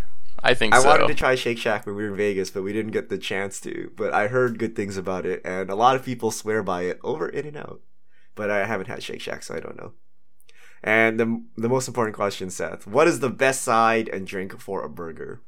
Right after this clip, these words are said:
Speaker 1: Oh, well, you gotta, I would go with French fries. I mean, you gotta have fries with a burger. That's just tradition. Uh, as far as drink, hmm,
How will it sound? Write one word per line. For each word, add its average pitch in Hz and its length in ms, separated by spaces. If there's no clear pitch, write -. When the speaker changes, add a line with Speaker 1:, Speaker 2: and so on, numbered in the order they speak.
Speaker 1:
Oh, 113 640
well, 131 120
you 131 60
gotta, 220 320
I 139 180
would 196 160
go 180 100
with 131 140
French 107 240
fries. 95 420
I 98 80
mean, 117 120
you 117 60
gotta 156 200
have 151 180
fries 107 340
with 101 140
a - 20
burger. 95 380
That's 104 240
just - 400
tradition. 107 800
Uh, 127 320
as 135 160
far 202 180
as 311 180
drink, 120 680
hmm, 104 480